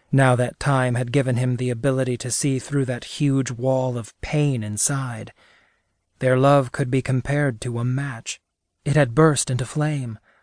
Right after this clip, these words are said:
but with no foundation to keep the fire going, all of the secrets smothered them, and they were forced to let the flame go out. He was at a point now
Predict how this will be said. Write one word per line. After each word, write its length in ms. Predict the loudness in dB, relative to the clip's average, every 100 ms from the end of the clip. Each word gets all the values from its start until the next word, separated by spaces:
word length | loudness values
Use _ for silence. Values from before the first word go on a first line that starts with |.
| _ _ 0
but 140 | 2
with 160 | 4 4
no 160 | 4
foundation 600 | 6 4 6 4 4 2
to 80 | -2
keep 240 | 0 -2 -2
the 80 |
fire 360 | -4 -2 2 2
going, 520 | 0 0 0 -2 -6 -10 _
all 260 | -2 2 4
of 100 | 2
the 100 | 0
secrets 560 | 2 2 2 -2 -4 -8
smothered 600 | -6 2 4 4 2 -4
them, 280 | -8 -8 -10 -14 _ _ _ _ _
and 120 | -4 0
they 80 |
were 120 | 0 0
forced 560 | 0 0 0 -4 -6 -10
to 120 | -2
let 160 | 0 0
the 80 | -2
flame 420 | -2 0 2 2
go 160 | 0 -2
out. 340 | -4 -8 -12 -20 _ _ _ _ _ _ _
He 120 | -2 2
was 160 | 6
at 120 | 6
a 60 | 6
point 320 | 4 2 2
now 580 | 2 2 2 -2 -8 -14